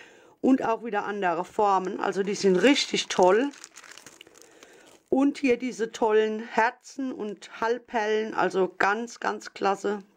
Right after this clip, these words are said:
Gefällt mir richtig, richtig gut. Ich freue mich riesig, dass ich gewonnen hab. Habe ich nicht damit gerechnet, ehrlich gesagt. Hier hat sie mir so wunderschöne Rahmen rein, die kannte ich auch noch nicht.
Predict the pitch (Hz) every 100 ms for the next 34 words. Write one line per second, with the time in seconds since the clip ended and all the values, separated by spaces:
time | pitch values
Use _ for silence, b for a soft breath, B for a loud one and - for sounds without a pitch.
0 | - 190 - 208 208 202 190 220 247 -
1 | 262 - 214 214 - - - 208 190 -
2 | - B B B B B B B B B
3 | B _ _ _ - _ _ _ _ _
4 | _ _ _ - - - - 208 - 214
5 | 214 208 - 208 285 294 208 196 202 208
6 | 185 - 185 170 214 208 190 - - -
7 | - - - - - - _ _ _ -
8 | - - - - - - - - - -
9 | - 214 220 - 247 277 - 240 233 -
10 | 202 226 233 196 180 139 165 - - 180
11 | 233 254 - - b b b b 247 247
12 | 262 262 240 220 226 247 247 226 233 208
13 | 202 - 202 208 202 160 165 190 214 202
14 | 240 220 214 143 - 135 165 180 165 185
15 | 190 - -